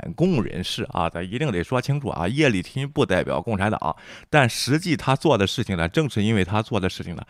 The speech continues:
导致的现在俄罗斯是这个样子。咱们一会儿会继续说啊。叶利钦上台以后呢，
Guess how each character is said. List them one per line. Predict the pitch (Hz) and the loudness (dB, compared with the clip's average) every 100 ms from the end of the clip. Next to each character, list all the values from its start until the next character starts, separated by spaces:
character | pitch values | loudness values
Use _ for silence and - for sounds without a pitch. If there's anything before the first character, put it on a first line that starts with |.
| - - - | -16 -6 4
导 | 92 80 | 4 4
致 | 110 | 2
的 | 90 | 0
现 | 117 92 | 0 0
在 | 82 | 0
俄 | 82 | 0
罗 | 87 | -2
斯 | - 95 | -4 -6
是 | 90 | -6
这 | 95 | -4
个 | 90 | -4
样 | 80 65 | -4 -6
子。 | - - | -10 -6
咱 | 87 | -4
们 | 87 | -2
一 | 101 | -2
会 | 113 80 | -4 -6
儿 | |
会 | 78 92 | -6 -6
继 | 104 | -4
续 | 87 | -6
说 | 78 82 - | -6 -8 -6
啊。 | 80 - - - | -6 -8 -18 -6
叶 | 202 | 0
利 | 180 | 4
钦 | 175 185 | 4 4
上 | - 175 | 4 4
台 | 127 127 | 4 2
以 | 85 | 2
后 | 98 | 0
呢， | 92 | 0